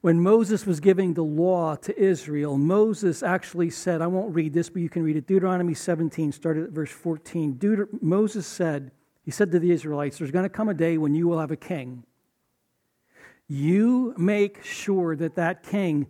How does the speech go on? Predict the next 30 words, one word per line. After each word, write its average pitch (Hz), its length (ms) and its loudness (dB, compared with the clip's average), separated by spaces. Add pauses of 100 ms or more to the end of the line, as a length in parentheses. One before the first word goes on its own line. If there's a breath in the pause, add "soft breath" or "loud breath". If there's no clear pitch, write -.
keeps - 340 -2
a 180 60 -4
copy 190 440 -2
of 151 140 -2
this 151 220 -4
law 160 520 -2
and 151 240 0
reads 175 280 0
it 147 200 -10
daily." 165 540 -2 (1300 soft breath)
And 185 140 4
then 202 200 2
Moses 208 480 2
gave 185 280 0
several 185 480 0
laws 180 460 -2
for 175 260 -2
the 156 140 -6
king, 165 400 -4
and 135 100 -2
he 160 120 2
was 156 180 0
suspec-, - 540 -6 (320 loud breath)
he 190 100 2
was 180 140 4
specific. 185 640 -4 (160 loud breath)
He 202 100 0
said, 196 260 2
number 196 300 0
one, 180 400 -2